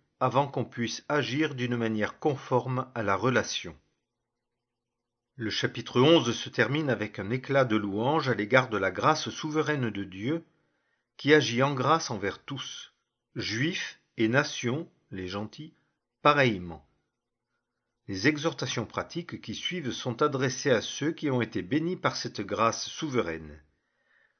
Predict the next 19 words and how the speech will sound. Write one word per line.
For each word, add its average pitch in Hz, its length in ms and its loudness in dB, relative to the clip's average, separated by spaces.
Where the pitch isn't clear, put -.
Nous 127 140 0
ne 156 100 2
sommes 139 300 2
pas 117 160 6
exhortés 117 640 -2
à 113 80 0
une 113 180 0
bonne 131 320 2
conduite 123 520 -4
pour - 360 -6
obtenir 123 640 0
la 98 80 -2
bénédiction, 95 760 -6
mais 95 140 -6
parce - 460 4
que - 140 -8
nous 110 160 -4
sommes 135 340 -2
bénis. 87 360 -8